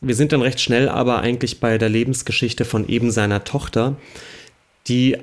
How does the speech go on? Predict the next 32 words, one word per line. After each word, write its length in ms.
als 460
Tochter 680
eines, 680
eines, 560
äh, 240
politischen 540
Dissidenten 640
dann 160
sozusagen 760
dann 140
erstmal 300
auch 160
kein 140
leichtes 360
Leben 240
hat. 160
Also 140
sie 80
kriegt 220
natürlich 260
keinen 340
Job 260
als 200
Physikerin 580
oder 240
so, 240
ist 300
überhaupt 140
nicht 120
dran 100
zu 120
denken. 420